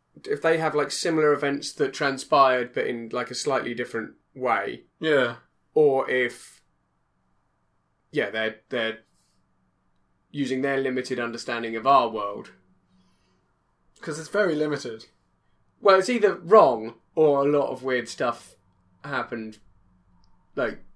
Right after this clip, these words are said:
Speaker 1: but everything stayed kind of parallel in their world.
Speaker 2: Hmm.
Speaker 1: 'Cause, like, like, Plymouth literally jumped into the sea.
Speaker 2: Yeah, well, it flipped upside down and went underwater,
Speaker 1: Yeah.
Speaker 2: which I'm fairly certain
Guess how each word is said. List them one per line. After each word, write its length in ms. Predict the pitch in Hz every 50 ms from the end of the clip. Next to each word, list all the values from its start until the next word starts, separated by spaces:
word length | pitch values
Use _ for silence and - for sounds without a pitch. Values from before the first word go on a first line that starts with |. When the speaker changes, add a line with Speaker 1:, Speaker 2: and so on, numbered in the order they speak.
| - _ - - - -
Speaker 1:
but 140 | - 123 -
everything 300 | 120 117 110 113 120 117
stayed 300 | 113 - 120 110 110 107
kind 260 | - - 127 113 110 110
of 80 | 107
parallel 460 | - 120 104 101 107 107 101 104 104
in 80 | 101 101
their 160 | 107 101 107 -
world. 300 | 98 - - - - - _ _ _ -
Speaker 2:
Hmm. 400 | 156 151 143 135 127 117 117 117 - - - - - - - _ _ _ _ _ _ -
Speaker 1:
'Cause, 140 | 151 156 151
like, 300 | 156 151 151 - - _ _ _ _ _ _ _ _ _ _ _ _ _ _ _ _ _ - _ _ _ _ _ _ _ _ _ _ _ _ _ _ _ _ _ _ _ _ _ _ _ _ _ _ _ _ _ -
like, 180 | - - - - _ _ _ _
Plymouth 400 | - 214 202 175 143 - - -
literally 360 | - 160 160 147 - 143 139 123
jumped 280 | 131 135 127 123 123
into 180 | 139 123 110 113
the 80 | 117 113
sea. 480 | - - 131 120 110 104 107 110 - _ _ _ - - - -
Speaker 2:
Yeah, 240 | - 285 277 139 123
well, 160 | 151 185 196 -
it 240 | 175 180 170 - _ _
flipped 260 | - 208 185 - -
upside 340 | 262 262 - - 202 160 143
down 440 | 143 131 127 127 127 127 127 123 - _ _ _ _ -
and 420 | 135 131 127 127 123 120 123 -
went 260 | 139 143 135 131 131 _ - -
underwater, 540 | 127 123 120 113 110 107 107 - - - _ _ _ _
Speaker 1:
Yeah. 80 | 151 135
Speaker 2:
which 180 | - 160 160 220
I'm 140 | 196 190
fairly 320 | 180 - 247 247 226 202 180
certain 580 | - - 202 196 190 170 - - - - 226